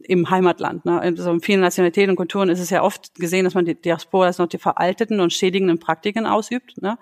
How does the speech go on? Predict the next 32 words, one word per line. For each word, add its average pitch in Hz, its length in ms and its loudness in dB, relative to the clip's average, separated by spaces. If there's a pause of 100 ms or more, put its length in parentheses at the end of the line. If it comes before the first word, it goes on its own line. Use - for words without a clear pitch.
(540)
Weil 180 180 0
man 185 80 6
da 180 80 6
die 185 120 2
Idee 185 260 2
hat, 180 100 2
dass 175 100 -2
man 170 120 4
die 190 80 -2
Kultur 202 420 0
irgendwie 175 200 2
schützen 196 420 0
muss 175 280 2
und 175 140 2
an 165 140 2
die 165 100 0
Kinder 202 360 0
weitergeben 165 760 0
und 160 220 0
die 165 60 -4
Kinder 175 220 0
müssen 170 200 0
ihre 165 160 0
Wurzeln 170 300 -2
kennen, 175 720 0
ne? 175 280 0
All 175 140 2
das. 160 300 -2
Aber 165 420 0 (320)
das - 100 -20
Problem 185 380 2
damit 208 300 -2